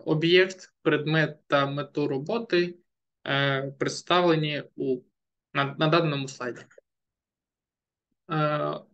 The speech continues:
у відповідності з об'єктом, предметом та метою роботи було сформі-, сфо-, сформульовані функціональні задачі застосунку, які ми бачимо на цьому слайді. Е, аналізуючи існуючі аналоги,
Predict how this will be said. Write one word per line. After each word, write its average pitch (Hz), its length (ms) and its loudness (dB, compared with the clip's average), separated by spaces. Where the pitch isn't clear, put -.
у 160 120 4
відповідності 160 760 4
з 147 100 0
об'єктом, 156 460 0
предметом 151 460 -4
та 147 80 0
метою 151 320 2
роботи 156 440 -2
було 151 260 2
сформі-, 147 480 -2
сфо-, - 340 -8
сформульовані 196 1120 2
функціональні 156 580 0
задачі - 580 -6
застосунку, 160 680 -2
які 151 260 0
ми 139 140 -4
бачимо 156 460 -2
на 143 340 -6
цьому 160 340 -4
слайді. - 400 -16
Е, 151 440 2
аналізуючи 180 680 6
існуючі 165 540 -2
аналоги, 165 840 -2